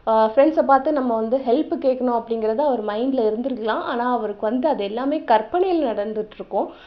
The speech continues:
So, அவர் கற்பனையில அவர் ஃப்ரெண்ட்ஸை பார்த்திருப்பாரு, ஹெல்ப் கேட்டிருப்பாரு. அது கற்பனை அப்படிங்கிறத, கற்பனை அப்படிங்கிறது கனவு மாதிரி தானே, கனவு மாதிரி தான் அதெல்லாம் வரும். So, அதுல வந்து நம்ம கனவுல வந்து நமக்கு தெரியும் தெரியுமா, சிலர் ரொம்ப கூப்பிடுவோம், அவங்க காதுல கேட்கவே கிடையாது. "என்ன, நான் கூப்பிட்டுட்டே இருக்கேன், அவனுக்கு காதே கேட்கலன்னா" அது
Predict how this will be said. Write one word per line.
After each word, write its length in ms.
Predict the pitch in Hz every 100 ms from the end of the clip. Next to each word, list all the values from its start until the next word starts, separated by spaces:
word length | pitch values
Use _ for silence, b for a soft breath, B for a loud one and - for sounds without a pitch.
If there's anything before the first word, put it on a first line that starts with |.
| B
So, 180 | - 349
அவர் 340 | 320 320 311
கற்பனையில 560 | 294 285 285 381 381 349
அவர் 260 | 392 392
ஃப்ரெண்ட்ஸை 380 | - 254 254 277 277
பார்த்திருப்பாரு, 580 | 226 240 254 220 233 349
ஹெல்ப் 180 | 226 220 -
கேட்டிருப்பாரு. 580 | 214 208 - 190 208 359 B B -
அது 260 | 190 196
கற்பனை 580 | 202 220 220 320 330 359
அப்படிங்கிறத, 560 | 247 262 254 240 294 508
கற்பனை 440 | 311 294 381 415
அப்படிங்கிறது 380 | 277 311 302 381
கனவு 320 | 262 311 381
மாதிரி 320 | 320 220 220
தானே, 220 | 202 180
கனவு 320 | 160 302 294 320
மாதிரி 240 | 277 247
தான் 160 | 254 262
அதெல்லாம் 300 | 202 185 190
வரும். 200 | 165 - _
So, 300 | _ 196 185
அதுல 280 | 180 190 254
வந்து 260 | 262 233 240
நம்ம 180 | 240 220
கனவுல 320 | 233 302 415
வந்து 240 | 381 330
நமக்கு 380 | 339 311 277 277
தெரியும் 240 | 294 302 240
தெரியுமா, 420 | 214 214 202 196 B -
சிலர் 300 | 294 330 311
ரொம்ப 120 | 320
கூப்பிடுவோம், 500 | 311 370 403 339 339
அவங்க 340 | 320 285 247
காதுல 240 | 254 277 285
கேட்கவே 320 | 277 262 285
கிடையாது. 280 | 254 240 311
"என்ன, 100 | 466
நான் 220 | 403 -
கூப்பிட்டுட்டே 300 | 349 349 339
இருக்கேன், 260 | 339 285 277
அவனுக்கு 240 | 254 240
காதே 220 | 240 254
கேட்கலன்னா" 400 | 277 262 226 214
அது 240 | 285 311